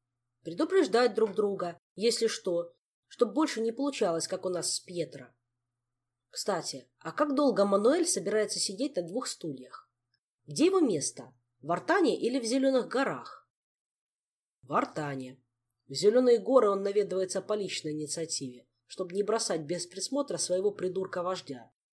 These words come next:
Официально же там работает молодой практикант. Ну, тот историк, что изучает партизанские войны. И Эммануэль вроде как над ним шефствует. Регион опасный, боевые действия.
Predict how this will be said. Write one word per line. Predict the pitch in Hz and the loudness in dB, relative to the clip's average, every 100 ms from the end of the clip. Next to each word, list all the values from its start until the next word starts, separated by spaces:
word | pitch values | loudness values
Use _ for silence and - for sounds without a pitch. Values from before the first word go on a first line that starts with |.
| _ _ _ - | _ _ _ -18
Официально | 139 151 - 262 330 208 | -14 -6 2 4 4 2
же | 175 | -2
там | 165 160 | -4 -4
работает | 160 175 285 202 - | -4 -4 0 -2 -2
молодой | 170 175 208 254 | -2 0 0 0
практикант. | 262 - 240 147 135 123 - _ _ _ _ - | -2 -4 -8 -8 -12 -14 -20 _ _ _ _ -2
Ну, | 285 220 | 2 4
тот | 208 - | 4 2
историк, | 180 - 185 139 131 | 0 -2 0 0 -4
что | - - 165 | -10 -6 -4
изучает | 185 185 175 151 | -4 -2 -2 -4
партизанские | 156 - 147 160 143 - 160 | -10 -10 -6 -6 -6 -6 -6
войны. | 151 131 117 113 _ _ _ _ 147 | -6 -8 -10 -20 _ _ _ _ -6
И | 165 | -2
Эммануэль | 175 180 240 269 | 0 4 4 4
вроде | 180 208 196 185 | 2 0 0 -2
как | 175 - | -4 -4
над | 180 180 | -4 -4
ним | 170 | -6
шефствует. | 147 - 165 - - 120 - _ _ _ _ _ _ | -4 -4 -4 -6 -10 -20 -20 _ _ _ _ _ _
Регион | 139 165 311 180 | -4 2 2 0
опасный, | - 214 247 - 190 160 | 0 2 2 2 -4 -6
боевые | 165 208 247 165 | -2 -2 0 -2
действия. | 123 135 220 - 151 143 | -4 -6 -6 -6 -10 -12